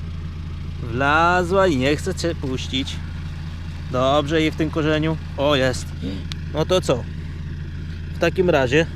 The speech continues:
jedziemy sobie w weekend na ryby. Ale fajna.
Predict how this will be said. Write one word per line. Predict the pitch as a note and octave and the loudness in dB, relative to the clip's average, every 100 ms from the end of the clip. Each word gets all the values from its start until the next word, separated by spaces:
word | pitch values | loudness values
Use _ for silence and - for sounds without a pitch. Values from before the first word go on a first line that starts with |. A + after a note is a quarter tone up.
| - - - - - - - - - | -8 -8 -8 -8 -8 -8 -8 -8 0
jedziemy | E3+ D#3+ C#3+ C3 C#3+ | 2 4 4 2 0
sobie | - B2+ C3 D3+ - - | 0 2 4 2 2 -6
w | C3 | -4
weekend | C#3 A#2+ B2+ D3+ - - - - - - | -4 -2 -2 -2 -6 -8 -8 -8 -6 -2
na | D#3+ | 2
ryby. | A3+ B3 D#3+ - - - - - - - - - - - - - - - | 4 6 4 2 -4 -6 -6 -6 -6 -8 -8 -8 -8 -8 -8 -8 -6 -2
Ale | B2 A#2+ A#2 | 0 2 0
fajna. | - C3 A#2+ A2 | -4 -4 -4 -6